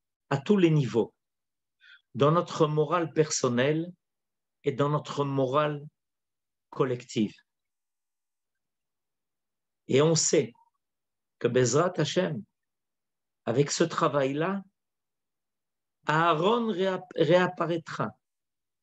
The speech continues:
Les Kohanim retrouveront leur place au Beth Amikdash. Et à nouveau, on se sentira les enfants préférés de celui qui nous a ouvert toutes les portes pour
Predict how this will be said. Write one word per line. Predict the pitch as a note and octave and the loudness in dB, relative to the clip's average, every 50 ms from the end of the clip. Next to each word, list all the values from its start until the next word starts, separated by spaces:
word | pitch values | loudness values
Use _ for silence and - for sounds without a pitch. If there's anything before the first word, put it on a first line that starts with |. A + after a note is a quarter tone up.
| _ _ _ _ _ _ _ _ _ _ _ _ _ _ _ _ _ _ _ _ _ - | _ _ _ _ _ _ _ _ _ _ _ _ _ _ _ _ _ _ _ _ _ 0
Les | C3+ C#3 C#3 - | 2 2 2 0
Kohanim | - - F#3+ F#3+ G3 G3+ F#3+ F#3 G3 A3 A3+ G#3+ G3 F#3 | 2 4 4 4 6 4 4 4 4 4 4 4 2 2
retrouveront | C#3 C#3+ E3 E3 - - F3+ E3+ D3 D3+ F3+ F3+ F3 | 2 2 2 2 2 0 0 0 2 2 2 4 4
leur | E3 E3 E3+ - | 4 2 2 0
place | - D#3+ D#3+ D#3 - - | 0 0 0 0 0 -2
au | D#3+ D3+ | -2 0
Beth | C#3+ D3 C#3+ - | 0 -2 -2 -2
Amikdash. | C#3+ C3+ B2 A2 A2 A2+ A2+ A2 - - - - - _ _ _ _ _ _ _ _ _ _ _ _ _ _ _ _ - | -4 -6 -4 -2 -2 -2 -2 -4 -8 -14 -18 -20 -20 _ _ _ _ _ _ _ _ _ _ _ _ _ _ _ _ 2
Et | A#2+ B2+ | 6 6
à | C#3+ E3 | 6 6
nouveau, | E3 D#3 D#3 C#3 A2 A#2+ B2 C#3 D#3 F#3 G3 - _ _ _ _ _ _ _ _ _ _ _ _ - | 6 4 2 2 2 2 2 2 2 0 -2 -6 _ _ _ _ _ _ _ _ _ _ _ _ -6
on | A#2+ A#2 | -4 -4
se | - - - B2+ | -2 -2 -2 -2
sentira | - - C#3+ C3+ C3 B2+ - - C3 A#2 A2+ A#2+ G#2+ A2 A#2+ - - _ _ _ _ _ _ _ _ _ _ _ _ _ _ _ _ _ _ _ _ _ _ | -2 -2 -2 -2 -2 -4 -2 -2 -2 -2 0 -2 -2 -2 -4 -8 -12 _ _ _ _ _ _ _ _ _ _ _ _ _ _ _ _ _ _ _ _ _ _
les | - B2+ B2 C3+ C3 G#2 G2 D3 | -2 0 2 2 2 2 0 0
enfants | D#3 D#3 D#3 - - F3+ F#3 F3 | 0 0 0 0 0 0 0 0
préférés | E3 - - D#3 C#3+ D#3 - C3+ C3 A#2 A#2+ B2 D3+ G#3 - _ _ _ _ _ _ _ _ _ _ _ | -2 0 0 2 2 2 0 -2 0 0 0 0 0 -2 -6 _ _ _ _ _ _ _ _ _ _ _
de | A#2 B2 | -6 -4
celui | B2 - - C#3+ C#3 D3 D#3 E3 D#3 | -4 -2 -2 -2 -2 -2 -2 -4 -4
qui | D#3 - D3+ | -4 -4 -4
nous | C3+ C3 B2 G#2+ B2 | -4 -4 -2 -2 0
a | B2+ B2 | 0 2
ouvert | A#2+ A#2+ G#2+ C3 D3+ D3+ D3+ - | 0 0 2 2 2 2 0 -2
toutes | - F#3+ F3 D#3+ | -4 -4 -2 0
les | D#3+ C#3+ - | 0 -2 -2
portes | - B2+ G#2 F#2+ - _ _ - D3 - _ _ _ _ _ _ _ _ _ _ _ _ _ _ | -2 -4 -4 -4 -6 _ _ -20 -20 -20 _ _ _ _ _ _ _ _ _ _ _ _ _ _
pour | - B2+ A#2 G2+ - | -8 -8 -8 -6 -8